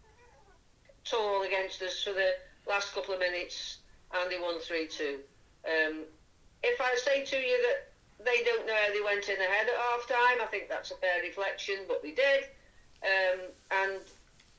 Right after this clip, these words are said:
that's, I'm afraid, that it finished up. So they scored after twenty-eight minutes. Rosie Embley scored with a, a, a really good header. Um, the second one was a shot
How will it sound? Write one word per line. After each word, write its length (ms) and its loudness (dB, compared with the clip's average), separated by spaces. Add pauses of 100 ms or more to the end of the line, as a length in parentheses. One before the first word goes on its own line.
(120)
that's, 420 -4
I'm 140 -4
afraid, 520 0 (440)
that 160 -2
it 160 -4
finished 340 -2
up. 240 2
So 200 -2
they 200 0
scored 520 0
after 220 -2
twenty-eight 520 -4
minutes. 480 -2
Rosie 400 0
Embley 320 0
scored 400 -2
with 100 -4
a, 920 -6
a, 280 0
a 40 -6
really 260 0
good 220 0
header. 380 2 (440)
Um, 420 0 (920)
the 80 -2
second 440 -2
one 340 2 (240)
was 180 -2
a 80 -2
shot 600 -2